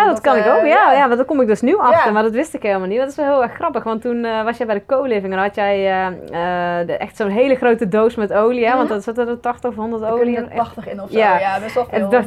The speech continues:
Speaker 1: ik echt zo, wauw, weet je wel, oh, en dit ruiken en dat ruiken en dit proberen. En, eh, ja, toen hebben we ook allemaal lekker,
Speaker 2: Ja.
Speaker 1: eh, een koffietje gedronken met,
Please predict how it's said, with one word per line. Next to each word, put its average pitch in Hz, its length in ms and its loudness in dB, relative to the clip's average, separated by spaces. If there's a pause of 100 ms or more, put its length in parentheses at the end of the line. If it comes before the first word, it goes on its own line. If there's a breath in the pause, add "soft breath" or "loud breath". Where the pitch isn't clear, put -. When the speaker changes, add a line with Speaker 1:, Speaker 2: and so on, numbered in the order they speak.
Speaker 1:
ik 254 60 4
echt 254 100 -4
zo, 233 240 -4
wauw, 330 360 0
weet 294 200 2
je 262 120 -6
wel, 302 100 -8
oh, 320 80 -2
en 285 80 -2
dit 302 180 -2
ruiken 294 340 2
en 262 80 -2
dat 285 200 -4
ruiken 269 280 -2
en 262 60 -2
dit 285 160 -6
proberen. 269 640 0
En, 220 240 -4
eh, 208 160 -2
ja, 208 140 2
toen 202 100 -4
hebben 202 100 0
we 202 60 2
ook 202 100 0
allemaal 208 260 2
lekker, 220 320 2
Speaker 2:
Ja. 202 80 2
Speaker 1:
eh, 190 60 0
een 208 140 -4
koffietje 254 420 -2
gedronken 233 480 -2
met, 220 180 -4